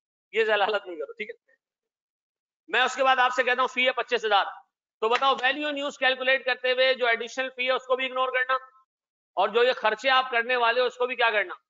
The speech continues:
Ignore करना। एआरटीटी की impairment एआरटीटी के current form को देखते हुए determine करो, ठीक है जी। अब हम आपसे वादा करें, भाई, यहाँ जीसीआर है, यहाँ बीसीआर भी होगा, और उसके हर कोने पे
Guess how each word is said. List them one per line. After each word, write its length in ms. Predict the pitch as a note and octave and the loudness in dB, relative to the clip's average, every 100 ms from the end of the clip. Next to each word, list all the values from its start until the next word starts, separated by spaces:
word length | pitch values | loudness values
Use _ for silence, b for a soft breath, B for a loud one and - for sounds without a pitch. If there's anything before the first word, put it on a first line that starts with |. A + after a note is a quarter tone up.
| _ _ _ _ - | _ _ _ _ -8
Ignore 300 | G#3+ C4 C4 | -2 0 0
करना। 260 | A#3+ G#3 G3+ | -2 -4 -2
एआरटीटी 520 | C#4+ D#4+ D#4+ D#4 D#4+ | 0 0 -2 -8 -6
की 100 | D4+ | -8
impairment 480 | C#4+ C#4+ D#4+ E4+ D#4 | -6 -4 -2 -2 0
एआरटीटी 520 | D4 D4 C#4 C4+ D4 _ _ _ _ _ - | 0 0 -4 -10 -12 _ _ _ _ _ -10
के 100 | D4 _ | -10 _
current 280 | A3+ B3 C#4+ | 0 0 -2
form 320 | - A3+ C4 | 0 2 2
को 100 | C4 | 0
देखते 300 | A3+ A3 - | 0 -2 -2
हुए 120 | A#3+ | -2
determine 380 | G#3+ F#3 F3 E3 | -2 -2 -4 -8
करो, 160 | B2 - _ _ _ _ _ A3+ | -12 -20 _ _ _ _ _ -6
ठीक 100 | B3+ | -4
है 60 | |
जी। 120 | C4 E3 _ _ _ - | -4 -8 _ _ _ -4
अब 100 | G#3+ | 0
हम 100 | C4 | 4
आपसे 240 | C4+ C4+ | 2 2
वादा 240 | B3 A#3 A#3+ | 2 2 0
करें, 220 | G#3+ F#3+ _ _ _ _ | -2 -6 _ _ _ _
भाई, 120 | F#3 A3+ | -2 0
यहाँ 180 | A#3+ | 0
जीसीआर 540 | A3+ A#3 A3+ C4 B3 A#3+ | -2 -6 -4 2 2 2
है, 60 | |
यहाँ 160 | A#3+ A3+ | 0 -2
बीसीआर 440 | G3 B3+ B3 G#3+ | -4 -10 0 0
भी 100 | F3 | 0
होगा, 240 | D#3 A#2+ G#2 _ _ _ _ _ _ _ _ _ _ _ | -10 -10 -16 _ _ _ _ _ _ _ _ _ _ _
और 100 | A3+ | 0
उसके 220 | A3+ C4 G#3 | 0 0 2
हर 180 | G3 C#4 | 2 0
कोने 300 | A#3+ B3 C4 | 0 -2 -2
पे 220 | B3+ B3+ | -2 -2